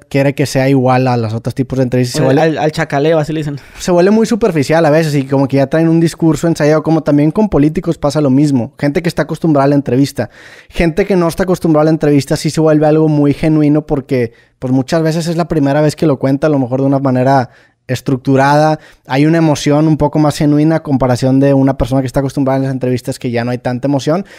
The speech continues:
Speaker 1: Que digo, no, no, no tiene nada de malo, pero, pero sí hay una diferencia. Y, y yo lo que hago, fíjate, y este es un truco que, que también aprendí con el tiempo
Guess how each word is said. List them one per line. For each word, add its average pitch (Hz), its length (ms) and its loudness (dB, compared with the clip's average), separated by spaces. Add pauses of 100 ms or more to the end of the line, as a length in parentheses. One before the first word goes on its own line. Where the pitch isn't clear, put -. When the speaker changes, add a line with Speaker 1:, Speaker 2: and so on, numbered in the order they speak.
(400)
Speaker 1:
Que 147 200 2
digo, 147 340 2
no, 127 280 0
no, 131 240 2
no 127 160 0
tiene 143 260 0
nada 143 160 2
de 143 60 2
malo, 139 280 2
pero, 127 440 -2
pero 131 200 0
sí 139 200 0
hay 143 160 2
una 151 140 0
diferencia. 147 640 -2
Y, 123 80 -8
y 110 640 -6 (920)
yo 170 140 2
lo 208 120 2
que 226 100 2
hago, 202 160 4
fíjate, 165 420 0
y 131 100 0
este 127 160 -2
es - 60 -8
un 151 140 -2
truco 151 340 0
que, 120 380 0
que 120 120 -2
también 120 320 -2
aprendí 127 360 -2
con 135 140 -2
el 123 140 -2
tiempo 135 480 -2